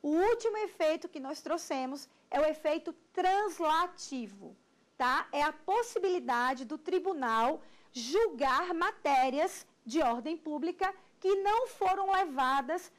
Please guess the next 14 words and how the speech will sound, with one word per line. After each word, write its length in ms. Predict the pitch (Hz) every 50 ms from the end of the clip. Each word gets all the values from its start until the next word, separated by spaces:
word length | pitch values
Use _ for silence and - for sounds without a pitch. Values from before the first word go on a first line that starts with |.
| _ _ _ - - -
pra 220 | - 339 330 277
ele 380 | 247 233 240 262 285 330 - -
através 640 | - 359 370 370 403 403 381 262 294 294 294 294 262
do 80 | 285
recurso 680 | 339 320 359 370 359 - 294 277 294 285 - - - 349 - - _ _ _ _ _ -
ou 280 | 339 349 359 370 381
da 160 | 381 339 349
contrarrazão. 880 | 339 349 311 302 320 311 302 311 330 320 311 311 240 220 208 180 - - _ _ _ _ _ _
Então, 320 | 262 269 - 311 285 285
nas 380 | 277 277 285 294 359 392 381 -
matérias 480 | 370 359 349 349 294 262 254 269 277
de 140 | 240 247 285
ordem 340 | 247 226 233 226 208 277 294
pública, 580 | 294 - 269 254 240 247 - - - 311 339